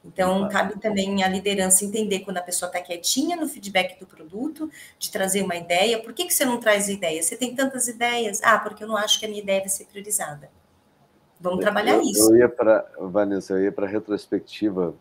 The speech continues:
Speaker 2: com, com guloseimas e balas pra tentar <laughs> acalmar o
Speaker 1: E, né,
Speaker 2: até um
Speaker 1: é.
Speaker 2: dia, até um dia que o pessoal fala assim, "Não, ó, a gente tá errando a mão, vamos dividir essas balas aí, porque, poxa, você."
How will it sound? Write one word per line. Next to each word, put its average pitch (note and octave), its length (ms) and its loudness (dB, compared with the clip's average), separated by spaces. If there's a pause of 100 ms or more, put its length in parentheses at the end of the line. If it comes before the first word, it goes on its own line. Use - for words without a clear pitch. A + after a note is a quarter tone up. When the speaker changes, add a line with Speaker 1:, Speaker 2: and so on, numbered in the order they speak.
(100)
Speaker 2:
com, F2+ 380 -4
com E2+ 440 -6
guloseimas G2+ 960 4
e G2+ 40 0
balas G2 600 8
pra F#2+ 160 -4
tentar G2+ 280 -4
<laughs> - 0 -
acalmar A2+ 540 6
o D#3+ 200 6 (1200)
Speaker 1:
E, A3 260 -8
né, G#3+ 260 8
Speaker 2:
até C4+ 140 10
um C#4+ 80 10
Speaker 1:
é. C4+ 40 4
Speaker 2:
dia, D#3 220 2 (300)
até B2+ 260 8
um C#3 80 10
dia C3+ 140 4
que C3+ 100 -6
o B2+ 40 -12
pessoal C3+ 260 2
fala C3 160 2
assim, C#3 160 -10
"Não, C3+ 380 -4 (160)
ó, F#2 240 -2
a E2 80 -8
gente A2 240 -12
tá C3 100 0
errando A#2+ 280 2
a G#2 60 4
mão, G#2 460 2
vamos A#2 260 -4
dividir A#2 280 -2
essas A#2 240 0
balas G2+ 460 6
aí, F#2+ 260 0
porque, G#2 460 -4
poxa, F#2 540 -6 (300)
você." G#2+ 680 -2